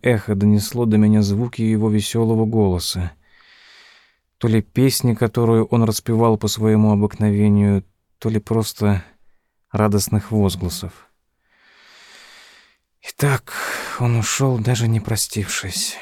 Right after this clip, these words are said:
Едва ли потому, что ему было жаль тревожить мой сон, скорее он спешил успеть добраться до Зелёного озера, пока не опустились сумерки.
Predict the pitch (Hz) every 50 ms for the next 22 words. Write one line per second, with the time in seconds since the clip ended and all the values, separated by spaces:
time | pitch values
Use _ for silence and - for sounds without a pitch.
0 | - - - - _ _ _ _ _ _ _ _ _ _ _ _ _ _ _ _
1 | _ _ _ _ _ _ _ - - 107 113 123 139 165 151 123 110 - 113 107
2 | 120 117 120 123 110 - - 113 107 107 110 107 104 117 117 113 110 107 101 95
3 | 90 87 - - 110 95 98 117 117 107 - 107 101 104 107 107 98 101 95 -
4 | 101 101 101 98 - - - 123 117 104 95 85 80 - - _ - - - -
5 | - 98 101 107 107 - - 101 95 - - 101 - - 113 104 - 107 - -
6 | - - 113 107 101 - - 98 101 95 104 104 107 101 - - 98 92 98 95
7 | 104 101 104 107 104 101 98 101 98 - 113 113 101 101 101 98 95 92 - -
8 | _ _ _ _ _ _ _ _ _ _ _ _ _ _ - 101 95 - 113 104
9 | 104 101 95 - 101 95 - - 107 101 95 95 - - - 110 98 92 87 -
10 | - - - 95 92